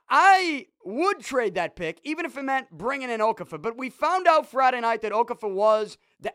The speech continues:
actual player. According to Steve Bulpett, a league source indicated to him that Jahlil Okafor was the guy Danny Ainge wanted to trade for at the, at the deadline. And s-, the seventy-sixers backed out at the last minute, probably because they wanna see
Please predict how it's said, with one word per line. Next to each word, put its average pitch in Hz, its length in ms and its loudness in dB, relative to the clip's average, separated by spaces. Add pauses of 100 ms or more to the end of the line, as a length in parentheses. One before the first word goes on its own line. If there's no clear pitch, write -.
actual 202 480 -4
player. 175 540 -4 (200)
According 233 420 -6
to 233 100 -12
Steve 247 300 -10
Bulpett, 202 460 -2
a 185 60 -6
league 202 320 -6
source 220 440 -4
indicated 214 480 -8
to 190 60 -12
him 175 320 -10
that 170 160 -8
Jahlil 208 320 -4
Okafor 196 400 -6
was 196 380 -2 (200)
the 180 120 -8
guy 170 460 -2
Danny 185 400 -8
Ainge 175 180 -10
wanted 156 280 -6
to 143 60 -16
trade 117 240 -16
for - 180 -20 (360)
at 165 160 -8
the, 151 140 -20 (100)
at 175 180 -4
the 180 60 -12
deadline. 123 380 -14 (420)
And 175 200 -8
s-, - 220 -12
the 202 120 -6
seventy-sixers 220 800 -4
backed 185 320 -4
out 160 260 -4 (260)
at 170 200 -4
the 160 60 -10
last 147 280 -6
minute, 113 240 -18
probably 269 380 0
because 240 240 -6
they 233 80 -2
wanna 214 160 -2
see 214 320 -12